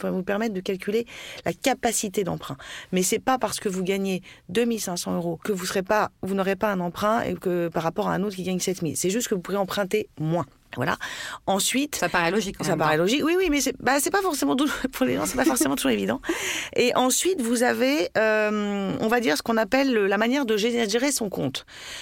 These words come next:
Speaker 1: Euh, il faut gérer en, alors c'est hyper, euh, vieux jeu comme truc, mais en bon père de famille.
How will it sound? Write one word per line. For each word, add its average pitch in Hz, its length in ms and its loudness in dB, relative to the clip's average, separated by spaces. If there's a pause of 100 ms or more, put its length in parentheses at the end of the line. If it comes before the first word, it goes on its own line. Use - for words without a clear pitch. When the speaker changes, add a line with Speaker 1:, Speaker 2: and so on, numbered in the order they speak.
(180)
Speaker 1:
Euh, 185 580 4
il 190 160 -2
faut 247 360 0
gérer 233 420 2
en, 214 220 4
alors 165 200 2
c'est - 160 0
hyper, 202 300 0
euh, 165 180 4
vieux 175 300 0
jeu 202 220 0
comme 170 160 -2
truc, 240 240 0
mais 196 120 0
en 196 120 2
bon 214 200 2
père 247 220 2
de 208 80 0
famille. 175 360 -2